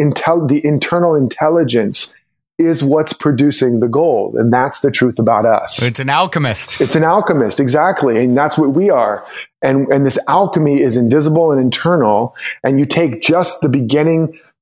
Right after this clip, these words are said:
Speaker 1: flavor and vibration of abundance, you can start to alchemize that and feel so abundant. And then you can start circulating and generating that energy, and it will begin to manifest as opportunities and,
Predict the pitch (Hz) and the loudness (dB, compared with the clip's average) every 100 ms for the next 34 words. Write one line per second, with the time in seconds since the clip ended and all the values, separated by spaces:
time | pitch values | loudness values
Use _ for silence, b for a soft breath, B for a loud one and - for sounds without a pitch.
0 | - - 135 151 156 151 143 123 120 123 | -6 -2 0 2 2 2 2 2 2 0
1 | 110 123 131 143 - 131 120 113 113 104 | 0 0 2 0 0 0 2 0 0 0
2 | 165 196 131 117 113 139 139 127 - 127 | 2 2 2 0 0 -2 0 -2 -2 0
3 | 127 - 135 156 151 127 113 110 127 113 | 0 0 0 0 0 2 2 0 0 0
4 | 113 - B B - 120 - - 156 170 | 0 -4 B B -2 0 0 -2 0 2
5 | 170 165 170 180 147 123 123 120 123 123 | 2 0 0 0 0 0 2 2 2 0
6 | 135 139 143 139 127 - 117 - - 160 | 0 2 2 0 0 0 0 -2 -2 -2
7 | 156 147 135 135 117 113 127 131 139 123 | 0 2 2 2 0 0 0 2 2 2
8 | 117 113 104 113 107 110 113 104 B B | 2 2 2 2 2 2 0 -2 B B
9 | - 127 120 135 135 120 139 139 131 120 | -4 0 2 2 2 2 2 2 0 0
10 | 120 117 - 117 117 127 156 139 110 110 | 0 0 0 2 2 2 2 0 0 0
11 | 107 107 - - _ - _ _ 127 120 | 0 0 -6 -12 _ -20 _ _ -2 0
12 | 117 107 113 117 110 107 - 135 123 113 | 0 0 0 0 0 -2 0 0 2 2
13 | 107 104 98 107 | 2 0 0 0